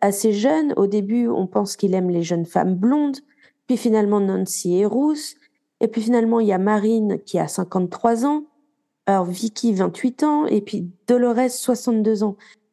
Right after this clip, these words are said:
On sait qu'il est capable de changer un minimum son modus operandi,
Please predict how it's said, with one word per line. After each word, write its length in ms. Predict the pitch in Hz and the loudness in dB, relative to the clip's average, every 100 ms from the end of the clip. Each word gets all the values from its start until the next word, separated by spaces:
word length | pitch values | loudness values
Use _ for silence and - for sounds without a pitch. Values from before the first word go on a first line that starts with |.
| _ _ | _ _
On 120 | 240 240 | 0 0
sait 300 | - 381 359 | 0 -2 0
qu'il 200 | 277 226 | 0 0
est 80 | |
capable 380 | 220 214 240 202 | 0 0 0 0
de 240 | 196 202 190 | 0 0 0
changer 420 | - 226 202 233 | -2 -2 0 0
un 100 | 175 | 0
minimum 440 | 185 214 226 233 | 0 0 0 -2
son 180 | 220 208 | -2 -2
modus 380 | 190 180 185 - | -2 -4 -6 -6
operandi, 520 | 202 196 202 220 | -2 0 0 0